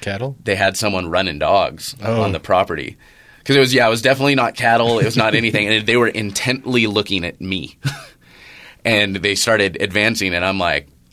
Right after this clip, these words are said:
Speaker 2: I just about crap my pants when they're coming. I have, like, one arrow left, and, uh, these things are coming at. So finally,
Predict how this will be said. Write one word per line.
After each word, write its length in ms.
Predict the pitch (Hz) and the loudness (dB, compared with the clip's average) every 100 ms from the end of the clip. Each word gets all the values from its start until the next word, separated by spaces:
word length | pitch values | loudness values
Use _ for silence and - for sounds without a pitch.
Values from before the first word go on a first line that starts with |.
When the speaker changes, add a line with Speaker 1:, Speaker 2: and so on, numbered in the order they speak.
| - | -8
Speaker 2:
I 60 | |
just 100 | 104 | -8
about 200 | 92 82 | -4 -6
crap 280 | - 101 90 | -2 0 0
my 120 | 62 71 | -2 -6
pants 420 | 110 107 82 - | -2 -2 -2 -6
when 100 | 92 | -4
they're 140 | 98 | -2
coming. 340 | 107 139 107 95 | 0 0 2 2
I 80 | |
have, 140 | 107 101 | 2 2
like, 200 | 95 104 | -2 -2
one 300 | 107 107 101 | 0 0 2
arrow 240 | 98 92 | 2 2
left, 420 | 85 78 80 - - - - - - - - | 2 0 -2 -6 -20 -20 -20 -20 -20 -14 -2
and, 400 | 98 90 85 87 | 0 0 0 0
uh, 380 | 85 82 80 85 - | 2 2 0 -4 -8
these 300 | - 101 101 | -6 -4 -2
things 180 | 95 90 | -4 -6
are 60 | 82 | -4
coming 240 | 92 85 | -2 0
at. 260 | 85 85 - | 0 -2 -2
So 220 | 107 92 | 0 0
finally, 600 | - 113 110 101 95 87 | 0 0 0 0 -2 -4